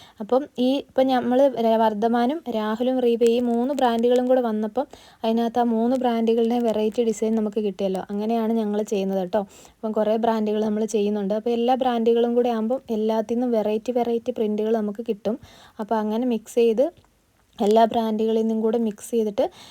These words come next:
എടുക്കുവാണെങ്കിൽ നമുക്ക് കച്ചവടവും നല്ല രീതിയിൽ നടക്കും. പിന്നെ സ്-, ഉം, വെറൈറ്റി ആയിട്ടുള്ള കുറേ ഡിസൈൻസ് ഇഷ്ടപ്പെടുന്ന കസ്റ്റമേഴ്സിനെ നമുക്ക് കിട്ടും. അപ്പോൾ അങ്ങനെ. അപ്പോൾ നിങ്ങൾക്ക് ഇഷ്ടമുള്ള അത്രയും സെലക്ട് ചെയ്തിട്ട് എടുക്കാവുന്നതാണ്.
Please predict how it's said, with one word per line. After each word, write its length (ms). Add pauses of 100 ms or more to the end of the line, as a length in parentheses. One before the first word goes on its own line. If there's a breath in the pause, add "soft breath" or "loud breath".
(160 loud breath)
എടുക്കുവാണെങ്കിൽ 680
നമുക്ക് 420
കച്ചവടവും 420
നല്ല 260
രീതിയിൽ 280
നടക്കും. 520
പിന്നെ 240
സ്-, 340
ഉം, 200
വെറൈറ്റി 420
ആയിട്ടുള്ള 260
കുറേ 380 (420 loud breath)
ഡിസൈൻസ് 400
ഇഷ്ടപ്പെടുന്ന 540
കസ്റ്റമേഴ്സിനെ 720
നമുക്ക് 360
കിട്ടും. 300 (440 loud breath)
അപ്പോൾ 160
അങ്ങനെ. 280 (100)
അപ്പോൾ 140
നിങ്ങൾക്ക് 300
ഇഷ്ടമുള്ള 440
അത്രയും 280
സെലക്ട് 380
ചെയ്തിട്ട് 440 (160)
എടുക്കാവുന്നതാണ്. 720